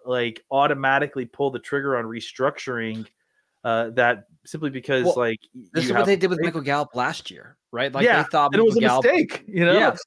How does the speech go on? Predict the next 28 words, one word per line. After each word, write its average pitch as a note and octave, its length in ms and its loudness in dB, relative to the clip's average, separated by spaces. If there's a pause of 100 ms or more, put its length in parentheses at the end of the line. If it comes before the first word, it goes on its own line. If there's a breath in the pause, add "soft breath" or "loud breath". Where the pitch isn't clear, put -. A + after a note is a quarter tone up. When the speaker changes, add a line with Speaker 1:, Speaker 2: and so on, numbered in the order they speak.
(200)
Speaker 2:
they D#3+ 80 2
thought F#3 220 2
Speaker 1:
Yeah. D#3+ 40 -4
Speaker 2:
Michael E3+ 220 2
Gallup, B2+ 460 0
in D3 200 -12
year C3+ 300 -4
two E3 520 -4
after C3+ 280 -4
the B2 200 -10
injury, A2 280 -8
was G#2 160 -12
gonna A2 140 -12
be A2 100 -10
a G#2 60 -6
significantly B2 680 -12
better A2+ 280 -4
player. G2+ 340 -10
They A#2 140 -8
restructured B2+ 720 -4
the A#2 80 -6
deal, A2 480 -4 (720 soft breath)
and B2+ 180 -8
pretty E3 360 0
quickly B2 500 -4
into A2+ 140 -4
the G#2+ 100 -12
season, G#2 600 -10